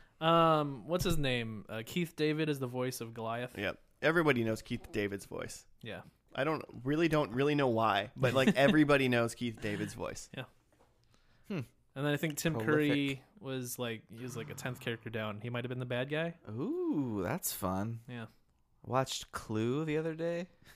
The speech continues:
Speaker 3: <laughs> Super young Tim Curry in
Speaker 1: Super
Speaker 3: Clue.
Speaker 1: young Curry.
Speaker 3: I mean, he just looks young.
Speaker 1: They
Speaker 3: I,
Speaker 1: called him
Speaker 3: he's probably still, like, thirty-five, but,
Speaker 1: Back
Speaker 3: like,
Speaker 1: when they called him Timmy Curry.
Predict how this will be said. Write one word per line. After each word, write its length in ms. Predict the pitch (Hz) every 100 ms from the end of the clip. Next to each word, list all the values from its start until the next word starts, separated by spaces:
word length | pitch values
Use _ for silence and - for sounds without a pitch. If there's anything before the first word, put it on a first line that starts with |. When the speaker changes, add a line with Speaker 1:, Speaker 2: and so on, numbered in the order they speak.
| -
Speaker 3:
<laughs> 80 | 147 - - _ _ _ - - - _ _ _
Super 540 | - - 139 160 113 95 92 -
young 540 | 98 101 104 87 90 _ _ _ _ _ _ _ -
Tim 240 | 101 87 -
Curry 380 | 82 85 50 - -
in 160 | 90
Speaker 1:
Super 120 | 92 -
Speaker 3:
Clue. 200 | - -
Speaker 1:
young 160 | 117
Curry. 320 | 117 120 123 - _ _ - _ _ -
Speaker 3:
I 60 |
mean, 140 | 113 117
he 60 |
just 200 | 120 117
looks 400 | 82 92 - -
young. 260 | - - - -
Speaker 1:
They 80 | 92
Speaker 3:
I, 20 |
Speaker 1:
called 120 | 104
him 100 | 101
Speaker 3:
he's 160 | 113 110
probably 400 | - 139 117 107
still, 240 | - 113
like, 160 | 95 -
thirty-five, 920 | - - 98 80 - 92 82 52 - -
but, 100 | 92
Speaker 1:
Back 80 | 117
Speaker 3:
like, 80 | 87
Speaker 1:
when 100 | 123
they 100 | 120
called 220 | 135 123
him 100 | 120
Timmy 280 | - 127 127
Curry. 340 | 131 131 131